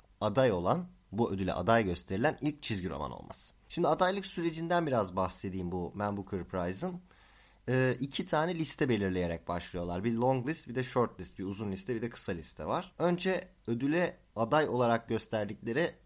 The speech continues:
tüm kitapların bir listesini yayınlıyorlar. Daha sonra da bu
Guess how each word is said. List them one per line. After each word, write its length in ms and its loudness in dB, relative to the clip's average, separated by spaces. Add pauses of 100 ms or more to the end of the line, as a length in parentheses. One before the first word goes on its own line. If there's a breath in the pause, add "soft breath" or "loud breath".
(220)
tüm 180 0
kitapların 520 0
bir 40 -2
listesini 540 -6 (160)
yayınlıyorlar. 760 -2 (540 soft breath)
Daha 180 6
sonra 380 2
da 160 -2
bu 240 -2